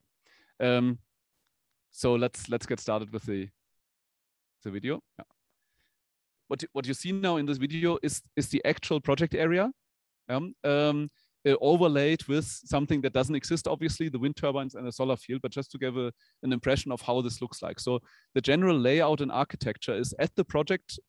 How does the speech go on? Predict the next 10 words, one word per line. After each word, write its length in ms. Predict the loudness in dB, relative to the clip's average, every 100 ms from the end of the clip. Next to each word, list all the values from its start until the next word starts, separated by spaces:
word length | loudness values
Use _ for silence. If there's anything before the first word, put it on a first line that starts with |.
| -12
site, 360 | 0 0 0 -2
we 60 |
will 160 | 0 2
have 280 | 2 0 -6 _ _ 0
wind 240 | 2 2
turbines 720 | 2 2 2 0 -2 -4 -10 -16 _ _
in, 380 | 4 4 4 0 -2
of 120 | -4
course, 560 | 0 2 2 -2 -14 -20 _ _
spatially 800 | -6 2 2 2 0 2 2